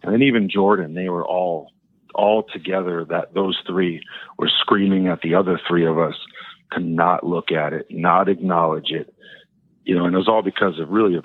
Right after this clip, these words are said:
Shannon that was giving the information. And I was just kinda like, I honestly felt completely safe where we were sitting. I didn't feel any negativity towards it, but, you know, but it was, it was making this woman, you know, uh, abs-, you know, her,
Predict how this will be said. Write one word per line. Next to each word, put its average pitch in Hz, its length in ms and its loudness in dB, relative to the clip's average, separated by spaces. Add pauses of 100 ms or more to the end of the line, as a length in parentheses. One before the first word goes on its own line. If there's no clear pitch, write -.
(120)
Shannon 101 320 -2
that 71 120 -8
was 76 220 -12
giving 104 260 -2
the 85 80 -6
information. - 560 -8
And 85 60 -4
I 107 140 2
was 107 120 -2
just - 220 -12
kinda 87 200 0
like, 80 240 -4 (1120)
I 120 140 2
honestly 110 400 2 (100)
felt 90 280 -4
completely 95 720 -4 (120)
safe 92 300 -2
where 85 220 -2
we 85 120 -2
were 78 140 -6 (100)
sitting. - 220 -8
I 82 80 -6
didn't 107 320 -4
feel 95 240 0
any 90 300 -4 (720)
negativity 110 880 2
towards 127 340 0
it, - 200 -2
but, 82 220 0 (640)
you 120 140 2
know, 80 220 2
but 92 140 2
it 95 120 2
was, 95 200 2 (160)
it 113 100 2
was 90 200 -2
making 98 420 0
this 82 200 -6
woman, 85 380 -4
you 85 80 -8
know, 76 220 -6
uh, 65 520 -6
abs-, 85 320 0
you 85 120 -4
know, 76 180 -6
her, - 300 -12